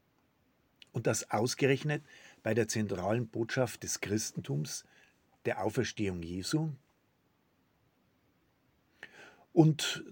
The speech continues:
dann taucht die Frage auch auf, wie verbreitete sich dann die Botschaft, wenn die Frauen niemandem etwas erzählten? Natürlich haben wir hier sofort die anderen Ostererzählungen im Kopf,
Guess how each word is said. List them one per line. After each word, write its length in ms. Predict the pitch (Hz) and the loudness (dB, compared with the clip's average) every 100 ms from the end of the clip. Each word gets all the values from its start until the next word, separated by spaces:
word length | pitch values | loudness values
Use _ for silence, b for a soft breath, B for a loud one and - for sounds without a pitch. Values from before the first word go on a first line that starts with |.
| - | -8
dann 220 | - 127 127 | -2 0 4
taucht 260 | 127 - | 4 4
die 80 | 107 | -4
Frage 480 | - 101 104 127 135 | -2 0 2 2 2
auch 120 | 120 | 2
auf, 280 | 139 127 - - | 2 2 -2 -2
wie 160 | 143 | 0
verbreitete 680 | 120 110 - 104 113 175 175 | 0 -2 0 0 2 2 4
sich 260 | - 123 - | 2 -2 -2
dann 180 | 107 107 | -2 -2
die 100 | 107 | 0
Botschaft, 680 | 107 110 - 95 - - - b b b b b | 0 0 -2 -6 -8 -20 -20 b b b b b
wenn 140 | 107 107 | -2 0
die 80 | |
Frauen 420 | 104 104 101 107 110 | 0 2 2 2 2
niemandem 680 | 127 123 107 135 104 101 - _ _ - | 2 2 0 -2 -8 -10 -12 _ _ -8
etwas 360 | 104 110 92 | -6 -4 -6
erzählten? 640 | - - 107 95 113 87 87 _ _ _ _ _ _ _ _ _ _ _ _ _ _ _ b b b | -8 -6 -4 -4 -6 -10 -18 _ _ _ _ _ _ _ _ _ _ _ _ _ _ _ b b b
Natürlich 500 | 107 - 135 147 - | -2 6 6 6 4
haben 240 | 110 123 | 0 4
wir 120 | 127 101 | 4 4
hier 260 | 117 135 | 4 2
sofort 560 | 131 127 - 117 - - | 4 0 0 0 -2 -6
die 120 | 147 | 0
anderen 440 | 135 156 104 101 | 2 2 2 -2
Ostererzählungen 920 | 95 104 - 131 - - 101 101 104 | -2 -4 -4 -8 -6 -4 -2 -2 -2
im 140 | 101 87 | -4 -6
Kopf, 340 | 110 - - | -6 -8 -14